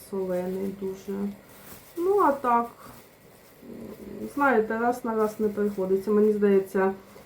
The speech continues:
в будь-якому магазині <laughs> може щось залежатися, і так само в будь-якому магазині може, можна на-, натрапити на щось свіженьке. Так що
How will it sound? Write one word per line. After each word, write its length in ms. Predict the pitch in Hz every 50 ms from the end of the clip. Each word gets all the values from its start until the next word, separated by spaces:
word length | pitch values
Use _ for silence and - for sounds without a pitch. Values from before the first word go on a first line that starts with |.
| - _ -
в 60 | 220
будь-якому 600 | 202 208 226 208 202 208 202 - 208 196 202 202
магазині 640 | 202 196 202 220 214 208 202 220 202 202 240 233 240 -
<laughs> 40 |
може 360 | 285 277 262 247 220 240 247 226
щось 280 | - 220 208 208 208 - - - - - - - -
залежатися, 1040 | 240 214 214 208 208 208 214 220 269 285 302 - - 220 214 - - 208 202 196 196
і 440 | 196 190 190 190 190 190 190 190 190 -
так 140 | 190 -
само 420 | - - 208 196 196 196 196 190 190
в 60 | 185
будь-якому 500 | 185 196 190 185 190 190 - 190 190 185
магазині 640 | 185 190 190 196 185 180 - 202 196 196 196 190 185
може, 460 | 185 185 180 185 196 185 180 180 180 - - - - - -
можна 280 | 214 196 196 202 196 190
на-, 140 | 185 185 180
натрапити 800 | 185 185 190 185 180 - 190 196 190 190 190 185 180 - 185
на 460 | 175 175 175 175 170 170 170 170 170 170 -
щось 280 | - 190 185 190 - -
свіженьке. 800 | 190 180 175 175 175 175 175 175 175 - - 180 175 175 175 175 - - - - -
Так 120 | 202 196 - - - -
що 80 | 208